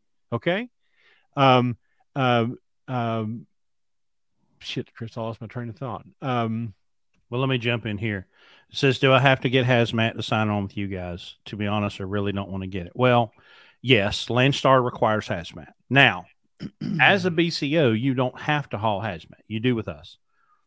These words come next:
Speaker 2: Um, but Landstar requires you to get hazmat because they cannot take a chance on some amoeba that, that they've allowed in that doesn't have hazmat to go hook up to a hazmat load because it pays more and run down the road with it with no certification.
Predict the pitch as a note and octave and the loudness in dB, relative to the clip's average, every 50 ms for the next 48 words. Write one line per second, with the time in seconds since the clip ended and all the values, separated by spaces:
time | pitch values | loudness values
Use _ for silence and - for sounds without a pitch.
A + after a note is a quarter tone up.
0 | _ _ _ _ _ _ _ - B2+ B2 A#2+ A2+ G#2 F2+ - A2+ D#3 D#3+ C3+ A#2 | _ _ _ _ _ _ _ 2 2 2 2 2 -2 -2 0 6 6 6 6 6
1 | A2 - - G#2+ A#2 C#3 D3+ F3 F#3 F3 - - F3 D#3 C#3 C3+ B2+ - - B2 | 2 -2 -6 -6 -2 -2 0 0 -2 -4 -4 -2 -2 -2 0 -2 -4 -6 -4 -4
2 | A#2 A#2 A2+ G#2+ A#2 A2 G#2+ G2+ A2 G2+ G2+ B2 A#2+ A#2+ A#2+ G#2+ - G#2 G#2 G#2 | -4 -2 -2 -4 -4 -4 -4 -4 -6 -6 -2 0 0 2 2 0 -2 -2 -4 -4
3 | F#2+ G2 G#2 - - A2 G#2 - - G2+ G2 - - G#2+ G#2 A#2 B2+ B2+ - - | -4 -6 -10 -8 -8 -8 -8 -8 -10 -12 -12 -10 -8 -8 -6 -4 -4 -6 -6 -6
4 | - C3 A#2 - G2+ - - - C3 B2 A#2+ A2+ - - - - G#2 G#2 G#2+ - | -6 -8 -8 -8 -10 -12 -8 -4 -2 -2 -2 -4 -6 -10 -12 -10 -8 -8 -8 -8
5 | - A#2 G#2+ G#2+ G#2+ G#2 G#2 - G2 G#2 A2 B2 A#2+ G2+ F2+ F2+ F2 F#2 - _ | -6 -6 -4 -4 -4 -4 -6 -6 -6 -4 -4 -4 -4 -6 -6 -10 -10 -12 -14 _
6 | _ _ _ _ _ _ - A2 G#2 - _ _ - A2 G#2+ - A#2+ A#2+ A#2 G#2+ | _ _ _ _ _ _ -10 -10 -10 -10 _ _ -10 -10 -8 -4 -4 -2 -2 -2
7 | A2 G2+ G2+ G#2+ A2+ B2 B2+ B2 B2 A2+ B2 A#2 A2+ A2 G#2 G#2 - G#2+ C3+ C#3+ | -2 -2 0 2 4 4 4 4 4 2 0 -2 -4 -4 -4 -8 -6 0 2 2
8 | D3+ B2+ B2+ A2+ G#2+ A2 G2 F#2 G2+ G2+ F#2 F2+ - F#2+ F2+ F2+ F2+ F2 - - | 2 2 0 -6 -6 -6 -6 -6 -6 -8 -8 -8 -10 -10 -12 -10 -10 -12 -12 -14
9 | _ _ _ _ _ _ _ _ - C3 A2+ B2+ A#2+ G#2+ C3 C#3 C3 - C#3+ B2+ | _ _ _ _ _ _ _ _ -6 -4 -2 0 0 2 2 2 2 2 0 -4
10 | - - - G#2 G2+ G#2+ B2 B2 C3 A#2 B2+ A#2+ G#2+ G#2 F#2 G#2 G#2+ G#2 G2+ F#2 | -4 -4 -8 -6 -6 -2 -2 -2 -2 -2 -4 -6 -6 -6 -6 -6 -6 -6 -6 -8
11 | G2+ - - G#2+ G2 G2+ - - - C3+ C3 B2+ G#2+ - A2 G#2 G#2 G#2 G2 F#2+ | -10 -10 -8 -8 -8 -8 -10 -8 -4 -4 -2 -4 -4 -6 -6 -6 -6 -6 -6 -6
12 | G2+ G2+ G#2 G#2 G2+ G2 F#2+ F#2 G2+ A2+ A2 G#2 F#2+ G2 G2 G2 F#2+ F#2 G2 F#2+ | -6 -6 -6 -4 -6 -6 -6 -6 -4 -4 -4 -4 -4 -6 -8 -10 -10 -12 -12 -12
13 | F#2 - - G2 F2 _ _ - G2 E2+ - - - | -10 -12 -12 -14 -16 _ _ -14 -14 -14 -14 -18 -20